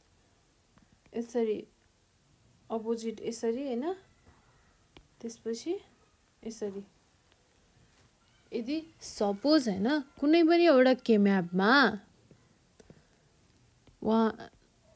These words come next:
वान, वान, वान, वान छ, वान, वान, वान, वान छ भने यसलाई हामीले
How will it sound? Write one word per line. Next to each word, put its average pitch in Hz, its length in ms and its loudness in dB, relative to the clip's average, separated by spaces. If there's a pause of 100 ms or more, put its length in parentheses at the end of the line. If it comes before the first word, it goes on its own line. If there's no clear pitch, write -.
(560)
वान, 220 440 4 (100)
वान, 220 500 2
वान, 214 380 2
वान 220 400 2
छ, 240 140 -8 (280)
वान, 202 400 2
वान, 220 380 0
वान, 214 400 -2
वान 226 340 2
छ 226 140 -4
भने 208 320 -2 (440)
यसलाई 240 340 2
हामीले 202 380 4